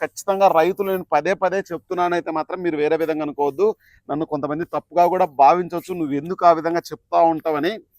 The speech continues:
మేము ముగ్గురం తప్ప కొన్ని వందల నర్సరీలు బాగుపడాలి, కొన్ని న-, వందల మందుల కొట్లు బాగుపడాలి, కొన్ని వందల ఇత్తనాల కొట్లు బాగుపడాలంటే రైతు బాగుండాలి.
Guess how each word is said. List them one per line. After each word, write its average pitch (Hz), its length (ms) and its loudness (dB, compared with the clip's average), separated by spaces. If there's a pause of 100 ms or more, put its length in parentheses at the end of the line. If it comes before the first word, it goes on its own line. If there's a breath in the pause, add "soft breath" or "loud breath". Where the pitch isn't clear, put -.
(1600 soft breath)
మేము 170 240 -2
ముగ్గురం 202 320 0
తప్ప 190 380 0 (1300)
కొన్ని 196 260 -6
వందల 202 720 -2
నర్సరీలు 202 440 -4
బాగుపడాలి, 170 560 2
కొన్ని 160 300 -8
న-, 143 260 -8
వందల 214 440 -2
మందుల 185 300 -2
కొట్లు 170 240 -8
బాగుపడాలి, 156 420 -2
కొన్ని 151 220 -8
వందల 160 500 -8
ఇత్తనాల 175 300 -4
కొట్లు 156 240 -14
బాగుపడాలంటే 139 640 -4
రైతు 127 180 -10
బాగుండాలి. 104 380 -16